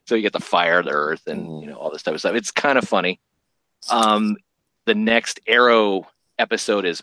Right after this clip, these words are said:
Speaker 1: Thanatos, I think. So it's like, all right, interesting.
Speaker 2: Huh.
Speaker 1: It's kinda cool in a way, but, um, expect those shows to come back.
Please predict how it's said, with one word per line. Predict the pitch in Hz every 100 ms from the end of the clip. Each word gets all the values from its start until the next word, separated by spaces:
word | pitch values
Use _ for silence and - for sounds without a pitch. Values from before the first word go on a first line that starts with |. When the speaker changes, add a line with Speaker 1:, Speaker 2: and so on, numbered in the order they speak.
| -
Speaker 1:
Thanatos, | - 95 101 107 - 127 135 - -
I |
think. | 101 117 131 _ - - _ _ _
So | - 65
it's | - -
like, | - -
all |
right, | - - - _
interesting. | 67 76 98 - - - _ _ _ _ _ -
Speaker 2:
Huh. | 135 - - - _ _
Speaker 1:
It's | - - _ _
kinda | - 131 - _ _ _ _ _ _ _ _ _ _ _ _ _ -
cool | - 160 151
in | 147
a | 131
way, | 135 147
but, | 135 139 123
um, | 120 107 104 87 - _ -
expect | 147 - - 151 151
those | 127 135 135 135
shows | - - 139 143
to | -
come | 107 - 127 120
back. | 107 113 113 110 - -